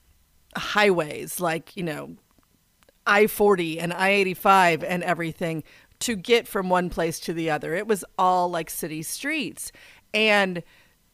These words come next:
that makes it easier to learn how to drive and kinda learn your skills and stuff without worrying about, you know, ten cars around you going eighty-five miles an hour. So that, I can't imagine learning to drive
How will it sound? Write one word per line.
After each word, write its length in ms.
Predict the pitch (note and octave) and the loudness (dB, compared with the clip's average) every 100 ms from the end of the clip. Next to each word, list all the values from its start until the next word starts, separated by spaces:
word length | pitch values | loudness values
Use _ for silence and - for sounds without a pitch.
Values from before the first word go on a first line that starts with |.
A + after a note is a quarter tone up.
| - | -14
that 400 | G3+ A#3+ D4 - | 0 4 4 2
makes 320 | B3 B3+ - | 0 0 0
it 140 | G#3 - | -4 -4
easier 480 | A3+ G#3 A3+ C4+ C4+ | -6 -4 -4 -4 -4
to 220 | B3 - | -4 -6
learn 400 | F3+ D#3 E3 F#3+ | -6 -2 0 0
how 160 | G3+ A3+ | 0 -2
to 80 | A#3+ | -2
drive 380 | A3+ A#3 B3 A3+ | 0 0 0 -2
and 120 | F3 | -6
kinda 220 | F#3+ F3+ | -4 -4
learn 220 | D#3+ E3+ | -2 -2
your 80 | F3+ | -4
skills 340 | D#3+ - F#3 G3+ | -6 -2 -2 -2
and 140 | G#3 | -6
stuff 260 | - A3 G#3 | -4 -4 -2
without 380 | E3+ F3+ E3 - | -2 0 0 0
worrying 420 | E3 E3+ F#3 F#3+ | 0 2 0 -2
about, 460 | E3+ F#3 F3+ F3 D#3+ | 0 2 2 -2 -8
you 100 | E3+ | -10
know, 240 | D3 D3 - | -10 -12 -12
ten 300 | - F3+ F#3 | -4 -4 -4
cars 400 | - E3+ F3+ E3 | -2 0 0 -2
around 420 | E3 E3 E3 F3 | -6 -2 -2 -2
you 80 | F3 | -4
going 400 | D#3+ E3 E3+ E3 | -4 -4 -2 -4
eighty-five 480 | D#3+ F3 E3+ F3+ D#3+ | -4 -6 -2 -2 0
miles 320 | F3 D#3+ D#3 | -2 -4 -4
an 80 | D3+ | -4
hour. 320 | E3 F#3+ A3 - - | 0 0 0 -6 -20
So 220 | - - A3 | -4 2 4
that, 260 | A#3+ C#4 A#3+ | 6 4 2
I 120 | D4 | -2
can't 300 | - D4 A#3 | -2 -6 -2
imagine 640 | G#3 F#3+ G3+ A#3 G#3 F#3 E3 E3+ | 0 0 2 2 4 0 -2 2
learning 480 | F#3 A3+ A#3 A#3 | 2 4 0 -2
to 200 | A3 A#3 | -6 -10
drive 760 | F#3+ F3 E3+ F3+ F3 D3+ D3+ D#3 | -10 -6 2 4 4 2 -12 -14